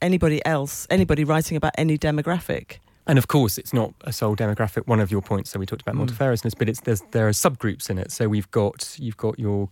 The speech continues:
Speaker 2: character, um, Amma, who, uh,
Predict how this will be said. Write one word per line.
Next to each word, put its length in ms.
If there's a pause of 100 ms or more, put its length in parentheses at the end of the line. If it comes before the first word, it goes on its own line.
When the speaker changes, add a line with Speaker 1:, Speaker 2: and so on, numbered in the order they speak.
Speaker 2:
character, 680
um, 400
Amma, 340 (400)
who, 460
uh, 100